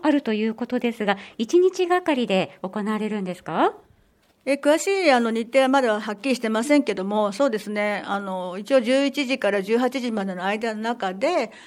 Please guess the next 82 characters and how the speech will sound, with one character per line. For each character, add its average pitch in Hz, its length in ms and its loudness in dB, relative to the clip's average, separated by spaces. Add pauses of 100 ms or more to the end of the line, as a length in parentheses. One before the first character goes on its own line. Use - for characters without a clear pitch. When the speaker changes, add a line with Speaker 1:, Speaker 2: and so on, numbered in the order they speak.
(360)
Speaker 2:
何 208 180 -4
回 180 200 -10
か 269 120 -2
や 220 120 2
っ - 20 -14
て 202 100 -10
も 196 140 -4
ら 196 100 0
う 196 60 -4
と 196 140 -10
か、 226 720 -2 (260)
ま 214 360 2
あ、 - 20 -4
あ 180 60 -8
の、 170 400 -12
ち - 80 -6
ょ - 20 -4
っ 240 40 -6
と 202 100 -8
は 202 60 -6
っ 190 40 -6
き 262 120 -6
り 247 60 -2
ま 202 120 -4
だ 180 80 -8
し - 80 -12
て 220 80 -8
な 240 100 -4
い 233 40 -6
ん 202 40 -8
で 185 80 -10
す - 100 -18
け - 100 -14
ど、 247 140 -2
そ 247 100 -4
の 254 100 0
辺 269 200 2
は、 269 200 4 (440)
あ 233 140 -2
の、 214 240 -4
来 - 80 -12
た 233 140 0
時 208 240 -6
に 302 160 2
お 202 80 4
楽 190 240 -4
し 202 100 -6
み 202 140 -2
で 285 80 2
よ 220 100 0
ろ 185 80 -6
し - 120 -12
く - 100 -16
お - 20 -12
願 165 160 -14
い 196 60 -14
し - 120 -18
ま 196 120 -14
す。 - 320 -18 (1120)
Speaker 1:
え、 180 60 -12
そ - 140 -12
れ 240 120 -4
で 302 140 4
は、 254 220 4
湘 220 200 -4
南 226 260 -2
ビ 196 120 -4
ビ 285 180 2
ッ - 80 -20
ト 330 100 0
ア 311 120 2
ー 311 40 -2
ト 320 160 -4
展 254 220 0
の 202 100 -4
詳 202 180 -4
細 359 220 2
に 381 140 4
つ 392 120 -6
い 415 100 -4
て 381 120 2
も 226 240 2